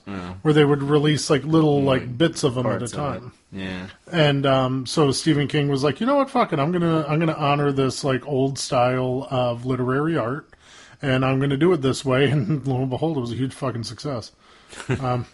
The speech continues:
Speaker 2: imagine that, guys.
Speaker 1: It's surprising.
Speaker 2: Ooh, The Shining.
Speaker 1: Yeah, there's that, too.
Speaker 2: I've been wanting to watch that movie again.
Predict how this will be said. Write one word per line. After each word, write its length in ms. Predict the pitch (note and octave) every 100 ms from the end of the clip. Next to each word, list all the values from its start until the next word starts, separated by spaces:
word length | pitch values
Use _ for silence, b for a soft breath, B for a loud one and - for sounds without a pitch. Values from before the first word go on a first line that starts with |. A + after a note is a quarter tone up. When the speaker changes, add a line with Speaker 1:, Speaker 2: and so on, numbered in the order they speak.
| -
Speaker 2:
imagine 400 | G#3 A#3 A3+ A3+
that, 220 | A3 A#3+
guys. 360 | - C#3+ E3+ - _ _ _ _ _ D3+
Speaker 1:
It's 120 | -
surprising. 640 | - A#2 A2+ A2 G#2 G#2 - b b E3
Speaker 2:
Ooh, 140 | F#3
The 160 | B2+ C3
Shining. 760 | - - B2 E3+ D#3+ C3 G#2 - _ _ _ _ _
Speaker 1:
Yeah, 360 | - B2 D#3 D#3+
there's 220 | D#3 D3
that, 260 | D3+ D#3 -
too. 200 | C#3+ D3
Speaker 2:
I've 80 | D3
been 120 | F#3
wanting 180 | D#3+ D3+
to 40 |
watch 220 | C3+ C#3 C#3
that 120 | B2
movie 340 | A#2+ A#2+ B2
again. 380 | G#2+ A#2 G#2+